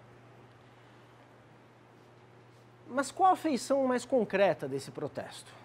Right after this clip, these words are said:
né? Isso é muito bem explicado pelo Luciano Figueiredo, né? Um historiador, autor do texto cuja leitura recomendei para a aula de hoje,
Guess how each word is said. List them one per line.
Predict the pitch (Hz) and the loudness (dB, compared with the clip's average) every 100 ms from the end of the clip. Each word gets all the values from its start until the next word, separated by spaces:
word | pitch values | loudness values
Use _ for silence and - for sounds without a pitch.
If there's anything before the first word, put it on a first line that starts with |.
| - - - | -20 -20 -14
né? | 131 127 135 - - - - - | -10 -10 -12 -20 -20 -20 -20 -18
Isso | 214 269 | -4 0
é | |
muito | 277 330 | 0 2
bem | 247 247 | 4 4
explicado | 240 202 - 196 196 | 2 -2 2 2 2
pelo | 214 196 | 0 0
Luciano | 208 - 202 214 | -2 -2 0 0
Figueiredo, | 208 226 208 196 170 220 170 127 107 - - | -2 -4 0 4 6 4 4 0 -10 -16 -18
né? | 123 127 143 - - - - 175 | -10 -8 -8 -12 -20 -20 -16 -8
Um | 190 196 180 160 | -4 -2 -2 -4
historiador, | 147 - 147 147 156 147 196 233 233 - | -6 -6 -4 -2 0 4 6 6 2 -4
autor | 196 196 180 - 185 190 | 2 4 2 2 2 2
do | 196 | 0
texto | - - 180 196 190 - 202 - | -4 2 6 4 2 -6 -4 -2
cuja | 185 185 | 0 0
leitura | 185 170 180 185 | 0 0 -2 -2
recomendei | 175 196 185 156 151 | -4 -4 -2 -2 -4
para | 160 165 | -4 -2
a | 156 | -2
aula | 160 165 | -2 -2
de | 160 | 0
hoje, | 151 139 107 | 0 -2 -6